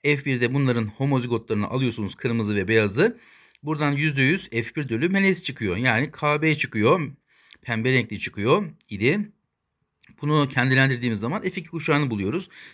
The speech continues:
İşte biz zaten F iki kuşağını sorduğu için bunu direkt çizdim. Fenotip çeşidi üç çeşit midir? Evet bakın kırmızı, pembe, beyaz. Genotip oranına da bakın bir tane K K, iki tane K B, bir tane B B. Bu da doğru bir ifade.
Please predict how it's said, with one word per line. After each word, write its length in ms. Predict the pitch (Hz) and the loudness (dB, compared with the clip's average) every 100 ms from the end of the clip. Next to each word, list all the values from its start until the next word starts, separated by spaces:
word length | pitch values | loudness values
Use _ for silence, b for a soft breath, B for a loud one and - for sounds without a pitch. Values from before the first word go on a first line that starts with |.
| - | -8
İşte 160 | 139 | -4
biz 80 | 165 | 0
zaten 280 | 165 175 151 | 2 0 -2
F 100 | 151 | -6
iki 100 | 151 | -8
kuşağını 360 | 147 156 156 151 | -4 0 2 2
sorduğu 320 | - 120 160 | 2 0 -2
için 280 | 214 139 127 | -4 -2 0
bunu 200 | 131 113 | -2 -2
direkt 240 | 107 101 | -2 -2
çizdim. 460 | - 95 107 214 214 B B B B _ | -4 -4 0 0 -2 B B B B _
Fenotip 280 | 180 202 214 | -4 -4 -2
çeşidi 240 | 202 185 | -4 -2
üç 260 | - 240 214 | -2 0 2
çeşit 320 | 185 180 - | 2 2 -2
midir? 400 | 147 147 247 - - - | 0 2 2 0 -4 -2
Evet 300 | 190 170 165 | 0 0 -2
bakın 380 | 131 185 233 220 B - | -2 0 0 -4 B -6
kırmızı, 400 | - 185 151 160 | 0 0 0 -2
pembe, 360 | 175 160 143 123 | 0 2 2 4
beyaz. 420 | 117 113 208 - B B B | 6 6 4 -2 B B B
Genotip 380 | 127 151 180 202 | -4 -2 -2 0
oranına 260 | 202 196 190 | 0 2 0
da 60 | |
bakın 260 | 180 185 190 | 0 -2 -4
bir 100 | 185 | -2
tane 280 | 175 156 143 | 0 0 0
K 240 | 139 110 | 0 0
K, 160 | 123 120 | 0 -4
iki 140 | - | -4
tane 260 | 156 139 123 | -4 -2 0
K 260 | 123 113 | 0 2
B, 120 | 135 | 0
bir 60 | 151 | 0
tane 300 | 143 123 107 | 0 0 4
B 220 | 107 104 | 4 6
B. 120 | 110 | 4
Bu 80 | 156 | 2
da 140 | 139 110 | 0 2
doğru 240 | 98 95 | -2 -2
bir 80 | 156 | -6
ifade. 420 | 165 151 156 196 | -2 0 2 0